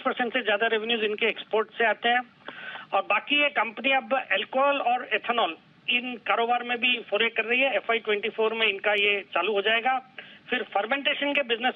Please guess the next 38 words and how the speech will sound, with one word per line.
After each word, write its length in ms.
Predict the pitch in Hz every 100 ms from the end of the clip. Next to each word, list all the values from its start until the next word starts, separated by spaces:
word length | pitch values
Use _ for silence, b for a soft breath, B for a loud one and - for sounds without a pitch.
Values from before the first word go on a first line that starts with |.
| 262
में 100 | 247
भी 80 |
कदम 300 | 262 226 240
रख 160 | 247 233
रही 140 | 254
है, 80 | 262
जो 120 | 233
कि 140 | 220 247
एक 120 | 233
import 380 | 220 180 240 240
substitute 680 | 226 214 - 208 240 220
business 280 | 196 190 233 -
रहेगा, 300 | 226 226 247
वहाँ 200 | 208 180
पे 120 | 220
promising 480 | 214 196 202 196 214
opportunity 480 | 180 208 214 214 233
है। 180 | 240 262 - B B B B -
CAPEX 340 | 202 254 - -
किया 220 | 240 247
इनके 340 | 240 214 233 226
मालदा 400 | 196 196 214 233
plant 380 | 208 214 214 196
में, 120 | 226
उत्तरांचल 500 | 208 190 208 202 220
के 120 | 214
प्लांट 360 | 214 208 214 196
में। 140 | 254 254 - _ - - - _ - 202
और 80 |
कल 200 | 214 240
परसों 320 | 262 277 285 277
एक 60 |
खबर 300 | - 170 247
भी 120 | 277
थी 160 | 277 277
कि 100 | 269
सरकार 440 | - 185 - 233
कुछ 180 | 247 262